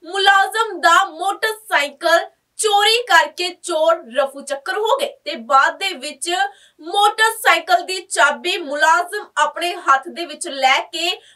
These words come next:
ਮੋਟਰਸਾਈਕਲ ਦੀ ਭਾਲ ਕਰਦਾ ਨਜ਼ਰ ਆ ਰਿਹਾ। ਸੋ ਇੱਥੇ ਸਵਾਲ ਖੜਾ ਹੋ ਰਿਹਾ ਹੈ ਕਿ ਹੁਣ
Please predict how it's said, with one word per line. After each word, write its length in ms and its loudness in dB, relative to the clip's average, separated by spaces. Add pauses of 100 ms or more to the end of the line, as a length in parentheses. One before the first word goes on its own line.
ਮੋਟਰਸਾਈਕਲ 840 2
ਦੀ 200 -4
ਭਾਲ 460 0
ਕਰਦਾ 380 0
ਨਜ਼ਰ 480 -6
ਆ 180 4
ਰਿਹਾ। 100 -2 (360)
ਸੋ 500 0 (300)
ਇੱਥੇ 460 2
ਸਵਾਲ 440 4
ਖੜਾ 400 2
ਹੋ 240 0
ਰਿਹਾ 160 2
ਹੈ 100 2
ਕਿ 320 0
ਹੁਣ 280 -2